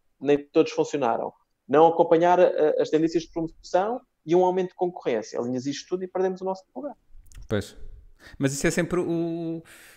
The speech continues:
Speaker 2: um grande desafio, não é? Conseguir alinhar, eh, os, os objetivos do comediante ou dos comediantes que estão a organizar a noite com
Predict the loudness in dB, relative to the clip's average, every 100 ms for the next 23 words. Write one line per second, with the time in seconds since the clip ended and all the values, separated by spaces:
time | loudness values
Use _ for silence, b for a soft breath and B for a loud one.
0 | b -16 -8 -6 -6 -8 -4 -2 0 -2
1 | -4 -4 -6 -10 -6 -4 -2 -2 -2 -2
2 | -4 -2 -2 -2 -4 -6 -6 -2 -2 -2
3 | -4 -6 -8 -10 -14 _ _ -12 -10 -8
4 | -10 -12 -12 -10 -4 -4 -2 -4 -2 -4
5 | -4 -12 -12 -12 -12 -8 -8 -4 -2 -2
6 | -4 -6 -8 -10 -8 -4 -6 -6 -8 -6
7 | -4 -6 -6 -4 -4 -4 -6 -6 -10 -6
8 | -4 -4